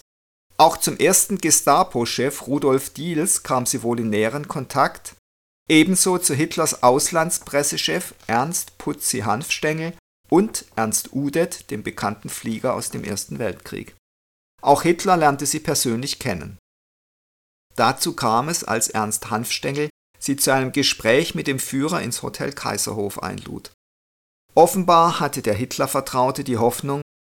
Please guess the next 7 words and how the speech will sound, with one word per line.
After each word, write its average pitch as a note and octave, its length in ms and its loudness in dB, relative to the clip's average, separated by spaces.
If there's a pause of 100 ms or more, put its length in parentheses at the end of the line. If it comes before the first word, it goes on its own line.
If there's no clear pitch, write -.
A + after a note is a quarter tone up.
(160)
die C#3 80 -2
beiden C#3 400 4
könnten E3+ 420 -2
ihre A#2+ 280 -2
Zuneigung D3 720 -2
zueinander A2 580 -2
entdecken. - 540 -8